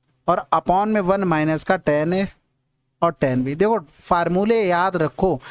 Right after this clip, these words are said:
अभी तक जितना मैंने ऑब्जर्व किया ना, सबसे ज़्यादा फार्मूले पे सवाल सीएचएसएल में पूछे गए, उसके बाद सीपीओ में, उसके बाद सीजीएल में।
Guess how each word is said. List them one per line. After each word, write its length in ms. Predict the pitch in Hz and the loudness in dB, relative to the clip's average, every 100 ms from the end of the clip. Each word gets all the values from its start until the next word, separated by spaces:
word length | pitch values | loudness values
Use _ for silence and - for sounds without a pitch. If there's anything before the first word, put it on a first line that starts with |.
| - - - | -16 -8 -2
अभी 220 | 170 214 | -2 0
तक 140 | 240 240 | -2 0
जितना 380 | 180 185 233 240 | 0 0 0 0
मैंने 240 | 220 214 | 0 2
ऑब्जर्व 380 | 190 170 180 180 | 0 0 0 0
किया 240 | 170 156 156 | 0 0 0
ना, 200 | 202 147 _ - - | -2 -4 _ -20 -12
सबसे 400 | - 185 - 247 | -2 -2 0 0
ज़्यादा 260 | 208 180 202 | 0 0 0
फार्मूले 540 | 202 165 160 170 208 226 | 0 0 0 2 2 0
पे 140 | 208 | 0
सवाल 360 | 175 143 147 175 | 0 0 0 -2
सीएचएसएल 600 | - 190 180 185 202 202 | 0 0 0 0 0 0
में 140 | 190 | -2
पूछे 320 | 160 135 147 127 | -2 -4 -2 -4
गए, 140 | 127 | -6
उसके 400 | - 180 - 220 | -4 -2 0 0
बाद 160 | 214 202 | 0 0
सीपीओ 480 | 160 151 175 190 | -2 0 2 0
में, 100 | 196 208 | 0 0
उसके 300 | 180 - 190 | 0 0 0
बाद 180 | 208 | 0
सीजीएल 460 | 214 165 143 147 131 | 0 -2 0 0 0
में। 160 | 131 | -2